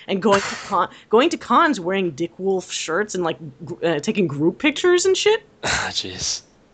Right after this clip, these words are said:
Speaker 1: So it turned into this crazy downward spiral of, like,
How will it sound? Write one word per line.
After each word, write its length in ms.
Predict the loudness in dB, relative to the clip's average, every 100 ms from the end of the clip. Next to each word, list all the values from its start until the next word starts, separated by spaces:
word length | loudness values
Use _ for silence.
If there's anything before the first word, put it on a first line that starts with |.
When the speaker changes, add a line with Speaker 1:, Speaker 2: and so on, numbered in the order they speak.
| _
Speaker 1:
So 200 | -2 4 6
it 100 | 6
turned 240 | 2 2
into 180 | 2 2
this 160 | 0 -2
crazy 680 | -10 0 4 6 6 4
downward 600 | 4 0 0 0 2 2
spiral 600 | 0 0 4 4 4 2
of, 60 | 0
like, 160 | -2